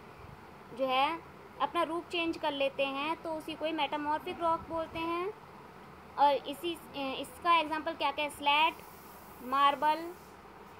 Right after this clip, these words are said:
जो slat है बच्चों, वो किससे? Clay से change होके बना है, यानी कि क्ले किसका एग्जांपल है? इग्नियस रॉक का। ठीक, फिर जो है marble बना है metamorphic rock का एग्जांपल है ये। ये किससे? Limestone। Limestone किसका था example? आपका ऊपर था,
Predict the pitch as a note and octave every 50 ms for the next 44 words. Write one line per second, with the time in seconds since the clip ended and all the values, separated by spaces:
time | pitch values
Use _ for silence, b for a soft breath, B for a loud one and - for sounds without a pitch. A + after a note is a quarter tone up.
0 | - A#3+ C#4 D4+ - - D#4 D4+ D4+ D#4 E4+ E4+ E4 E4 - - F#4+ F4+ F4+ E4
1 | - F4+ - - - F#4+ B3 - - D4+ C#4+ C#4+ D4 F4 F4+ - F4+ E4+ E4+ E4
2 | E4+ D#4+ F4 E4+ E4 D#4+ D#4 D#4 D#4+ E4 E4 E4+ F4+ - - D4+ D4+ D#4 - E4
3 | D4+ - E4+ E4 D#4 D4 D4 D#4 D4+ D4+ C#4+ D#4+ E4 E4+ E4+ D4+ D4 C#4 C4+ -
4 | - C4+ A#3+ A3 - - - G3+ F#3+ - - - - - - - - - - -
5 | - - - - - - - - - - - - - - - - - D4 D#4+ F4+
6 | G4 G4 - - - - - - - - D4+ D4+ D#4+ C#4 D4+ D#4 D#4 D#4+ D#4+ D4
7 | C4+ C4+ C#4 C#4 D#4+ E4+ D#4+ D#4+ D#4+ D#4 D#4 D#4 D4+ D4+ D#4 D#4+ E4 F4 E4+ D4+
8 | C#4 C#4 D4+ D4+ D4+ D4+ D4 - D#4+ D4 C#4+ D4+ D4 C#4+ - - D4+ D4+ D4 C#4+
9 | D4 D4 C#4+ C#4+ - D4 D4+ D4+ D#4 D#4+ D#4 D#4+ E4 E4 C#4+ C#4+ D#4+ D4+ - D#4
10 | - F4+ F4 D4 C#4 C#4 C#4+ D4+ D#4 D4+ - - E4 D#4 D#4+ E4 E4+ F#4 G#4 -
11 | - - - - - - - - D4 C#4 C#4+ D4 D#4 D4+ - E4+ D#4+ D#4+ E4 E4
12 | E4+ - - E4 D#4+ D#4 - E4 D#4 D4+ D4+ C#4 D4+ D4 D4 D4 D4 - - D#4
13 | E4 F4 F4 D#4 D4 C#4 - - - D#4 D4+ D4 - D4 C#4+ C4+ - A#3+ G#3+ G3
14 | G3+